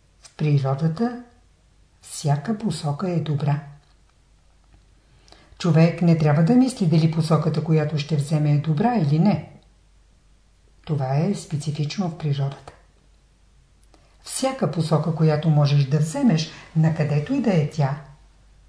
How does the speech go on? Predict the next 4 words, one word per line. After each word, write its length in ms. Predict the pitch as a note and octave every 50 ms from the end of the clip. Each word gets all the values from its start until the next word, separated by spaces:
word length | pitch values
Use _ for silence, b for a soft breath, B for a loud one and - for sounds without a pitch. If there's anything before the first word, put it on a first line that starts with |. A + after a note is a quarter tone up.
| _ _ _ - -
добра 400 | D3+ D#3+ D3+ C3+ - D#3 C#3+ C#3
е. 240 | D#3 D#3+ D#3+ - - - - - _ _ _ _ _ _ _ _ _ _ _ _ _ _ _ _ _ _ _ _ _ _ _ _ _ _ _
Ще 220 | - - - D#3+ -
кажете, 600 | - C3+ C3 C3+ C#3 - - C3+ C3+ C3+ - -